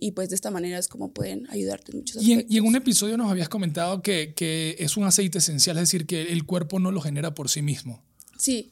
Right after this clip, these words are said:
Speaker 1: justo. Es un ácido graso esencial, lo que quiere decir que el cuerpo no lo puede producir por sí solo, por lo que tienes que consumirlo ya sea a través de la dieta o con la suplementación. Como mencionaba Steph, eh, puedes conseguir, obtenerlo de animales o,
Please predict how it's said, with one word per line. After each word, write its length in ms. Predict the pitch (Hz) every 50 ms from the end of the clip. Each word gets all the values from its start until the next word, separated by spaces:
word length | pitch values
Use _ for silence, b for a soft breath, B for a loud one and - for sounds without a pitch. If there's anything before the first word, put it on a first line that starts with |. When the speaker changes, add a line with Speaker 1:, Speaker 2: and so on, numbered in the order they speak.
| -
Speaker 1:
justo. 300 | - 220 - - - - B B B B B B B B
Es 100 | - 277
un 140 | 311 311 302
ácido 260 | 277 285 302 285 247
graso 240 | 208 190 190 208 226
esencial, 560 | 220 233 202 180 175 - 202 180 180 185 - -
lo 160 | 208 202 202
que 120 | 214 202
quiere 200 | 202 220 226 233
decir 440 | 240 220 196 - - 220 202 - -
que 320 | - 214 208 202 220 - B B B B B
el 160 | - 220 214 220
cuerpo 320 | 247 240 240 240 254 247
no 120 | 240 247
lo 140 | 240 247 240
puede 220 | - 233 233 226 226
producir 560 | - 208 185 180 175 180 - - 202 196 -
por 160 | - 196 -
sí 80 | - 190
solo, 360 | - 185 170 175 185 - - -
por 140 | - 202 196
lo 120 | 196 190
que 120 | - 202 185
tienes 280 | - 226 226 220 214
que 140 | - 214 -
consumirlo 540 | - 190 190 185 - 196 202 196 190 190 185
ya 180 | 180 196 185
sea 160 | - - 196 190
a 60 | 185
través 260 | 190 196 196 196 196
de 80 | 214 233
la 140 | 240 226
dieta 420 | 226 233 226 220 214 - 233 294 - B B B B B B B
o 160 | - 226 226
con 180 | - 226 202 185
la 80 | 180
suplementación. 880 | - - - 175 180 170 170 165 160 - 180 180 - - 202 - - B B B B B -
Como 160 | 202 208 208
mencionaba 440 | 214 208 202 196 208 208 214 214 220
Steph, 360 | 220 - 226 214 220 226 - -
eh, 240 | 196 190 190 180 170
puedes 300 | - 226 220 220 220 -
conseguir, 400 | - 190 180 - 180 185 180 - - - - - - - - - -
obtenerlo 840 | - 208 185 190 185 208 202 202 202 202 202 202 202 190 185 160 - -
de 280 | 196 220 214 208 202 -
animales 600 | 196 202 202 208 202 196 208 220 240 254 262 - -
o, 400 | 214 208 208 202 190 175 -